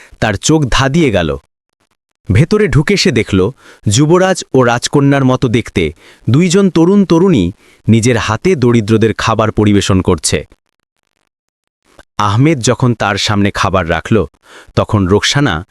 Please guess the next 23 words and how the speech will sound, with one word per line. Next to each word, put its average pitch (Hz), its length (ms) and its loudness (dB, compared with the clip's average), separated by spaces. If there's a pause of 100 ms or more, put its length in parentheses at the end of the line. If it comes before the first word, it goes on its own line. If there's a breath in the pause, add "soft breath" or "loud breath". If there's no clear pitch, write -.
(240 soft breath)
তার 110 180 -2
দিকে 101 260 -2
তাকাল। 82 400 -4 (600)
তার 101 160 -2
মনের 123 380 2
গভীরে 131 480 0 (340 loud breath)
একটি 185 220 -2
চিনচিনে 208 540 2
ব্যথা 131 280 -2
অনুভব 139 320 2
হল, 85 280 0 (600)
যেন 107 260 0
সে 131 420 0
এই 117 140 0
চোখগুলোকে 110 640 0
চেনে। 80 300 -2 (1120)
কাপড়ের 208 460 2
লাইনে 147 480 2 (240 soft breath)
সারা 151 340 0
এগিয়ে 113 340 0
এলো। 76 240 -2 (680 soft breath)
তার 104 180 0
মুখের 107 320 0